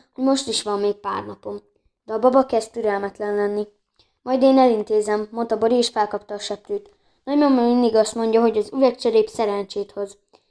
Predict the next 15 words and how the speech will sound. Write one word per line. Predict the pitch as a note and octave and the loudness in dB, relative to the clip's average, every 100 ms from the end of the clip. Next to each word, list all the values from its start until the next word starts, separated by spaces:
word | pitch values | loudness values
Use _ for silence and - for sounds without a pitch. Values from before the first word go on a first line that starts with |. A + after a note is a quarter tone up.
| _ | _
Ekkor | B3+ B3+ A#3 | -10 -4 -4
Károly | - C4 C4+ B3 | 0 2 4 2
már | G#3+ G3+ | 2 0
be | A3 | 2
is | G#3 - | 2 0
lépett | G#3+ G3+ F#3+ G3 | -6 -8 -10 -12
a | |
konyhába. | G3+ G#3 F#3+ G3 G3+ G3 _ _ _ _ _ - | -12 -10 -8 -6 -6 -8 _ _ _ _ _ -6
„Hogy | C4 | 4
érzed, | A#3+ G#3 G#3 | 4 6 2
induljunk | A#3 B3 C#4 C4 A3+ | 2 4 6 6 4
már | A3 A3+ | 2 2
is | A#3+ | 2
a | B3+ | 0
kórházba?” | C4 B3+ B3+ A3+ G3 G3 | 0 -2 0 0 -2 -12